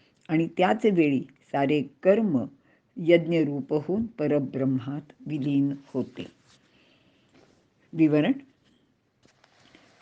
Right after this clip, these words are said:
मागील श्लोक क्रमांक एकोणीस ते तेवीस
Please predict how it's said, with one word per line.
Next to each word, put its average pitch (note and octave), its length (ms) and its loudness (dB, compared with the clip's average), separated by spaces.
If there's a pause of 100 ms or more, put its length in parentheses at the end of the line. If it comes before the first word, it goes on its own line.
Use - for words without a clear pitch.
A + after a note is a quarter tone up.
(560)
मागील F#3 460 2 (100)
श्लोक E3 420 2
क्रमांक D#3 640 0 (200)
एकोणीस E3 520 -4 (600)
ते D3+ 80 0
तेवीस D3+ 420 0